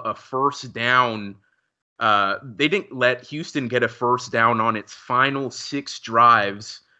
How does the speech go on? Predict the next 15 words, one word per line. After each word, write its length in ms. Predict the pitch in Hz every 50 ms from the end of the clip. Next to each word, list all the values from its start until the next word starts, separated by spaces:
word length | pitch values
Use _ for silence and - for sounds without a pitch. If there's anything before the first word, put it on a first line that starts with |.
| _ _ -
And 160 | 123 120 117
in 140 | 117 117 110
all 240 | 123 123 139 143 139
six 320 | - - 147 139 - -
of 60 | 139
those 180 | 123 123 120 -
final 300 | - 120 123 120 120 117
drives, 320 | 120 117 110 117 - -
Houston 260 | - 123 117 - 123
didn't 160 | 117 123 117 107
have 160 | 117 110 113
more 240 | 110 113 120 117 113
than 160 | 104 107 101
nine 300 | 98 98 104 104 101 95
yards, 520 | 95 92 90 82 73 71 - - - -